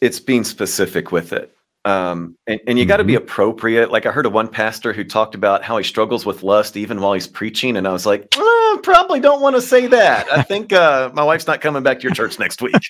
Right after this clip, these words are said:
Speaker 2: <laughs>
Speaker 1: But
Speaker 2: <laughs> Starts pointing people out from the stage.
Speaker 1: Yeah.
Speaker 2: "For instance, you, ma'am."
Speaker 1: <laughs> Uh, if you could stop wearing that shirt over there in the third row, you know what I'm talking about.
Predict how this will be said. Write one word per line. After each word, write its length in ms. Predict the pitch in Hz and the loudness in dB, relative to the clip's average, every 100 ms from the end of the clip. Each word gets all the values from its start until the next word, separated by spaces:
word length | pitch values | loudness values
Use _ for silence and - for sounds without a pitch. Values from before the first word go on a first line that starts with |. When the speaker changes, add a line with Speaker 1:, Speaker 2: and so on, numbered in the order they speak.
| - | -6
Speaker 2:
<laughs> 60 | - - - - 349 381 370 | -6 -6 -12 -10 -10 -10 -2
Speaker 1:
But 440 | - 247 170 120 - 466 - - - - - 180 - | 2 4 4 2 -2 -6 -10 -6 -6 -4 2 2 2
Speaker 2:
<laughs> 920 | 165 - - 587 - - 294 - 381 | -4 -2 -2 2 2 2 -12 -6 -6
Starts 260 | - 165 131 | -2 -2 -2
pointing 280 | - 139 120 | 0 0 0
people 280 | 120 117 113 | -4 0 0
out 200 | 113 123 | 0 -2
from 100 | 123 | -4
the 60 | 104 | -6
stage. 360 | - 123 120 | 0 0 2
Speaker 1:
Yeah. 120 | - - - - - - 196 196 - _ _ | -2 -4 -8 -18 -18 -10 -10 -10 -16 _ _
Speaker 2:
"For 180 | - 175 | -2 0
instance, 320 | 180 185 147 | 2 0 0
you, 140 | 196 143 | 0 0
ma'am." 320 | 110 117 123 | 0 -2 -6
Speaker 1:
<laughs> 40 | _ - - - - - - - - _ - - - - - - | _ -16 -12 -10 -10 -10 -12 -10 -12 _ -12 -12 -14 -20 -20 -6
Uh, 300 | 135 127 120 | 0 2 0
if 60 | 117 | -4
you 100 | 247 | -4
could 160 | 185 | -4
stop 280 | - 170 180 | 0 0 0
wearing 180 | 156 147 | -2 0
that 180 | 143 - | -2 -4
shirt 280 | - 160 156 | 0 2 2
over 200 | 156 156 | 0 0
there 200 | 160 160 | 0 0
in 80 | |
the 60 | 123 | -4
third 260 | 139 151 143 | -2 -2 0
row, 100 | 151 | 0
you 180 | 147 | 0
know 120 | 226 127 | -2 -2
what 120 | 113 | -2
I'm 120 | 107 | 0
talking 320 | 104 95 95 | 0 -2 -4
about. 240 | 95 95 | -6 0